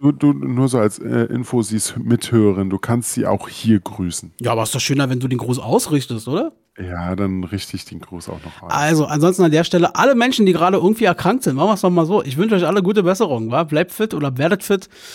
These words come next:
Speaker 1: und passt schön auf
Speaker 2: Danke.
Speaker 1: euch auf. Wir hören uns alle wieder am achten März. Äh, das ist dann die nächste Folge, Robert. Da freue ich mich drauf.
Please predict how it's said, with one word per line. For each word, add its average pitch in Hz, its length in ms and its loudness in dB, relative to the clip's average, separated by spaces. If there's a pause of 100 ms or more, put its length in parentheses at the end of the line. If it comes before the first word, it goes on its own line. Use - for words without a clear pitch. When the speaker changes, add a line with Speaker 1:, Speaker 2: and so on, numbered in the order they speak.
(140)
Speaker 1:
und 156 140 -4
passt 165 220 -2
schön 175 120 4
auf 165 100 4
Speaker 2:
Danke. 147 40 0
Speaker 1:
euch 139 160 0
auf. 220 240 2
Wir 208 260 2
hören 247 140 4
uns 240 140 0
alle 214 180 4
wieder 208 280 2
am 185 200 0
achten 220 320 -2
März. 202 380 4
Äh, 196 320 2
das 175 160 0
ist 180 160 -4
dann 180 100 4
die 170 100 6
nächste 165 280 2
Folge, 170 320 2
Robert. 165 320 2
Da 143 60 -2
freue 185 200 0
ich 190 80 -4
mich 180 120 2
drauf. 151 340 -2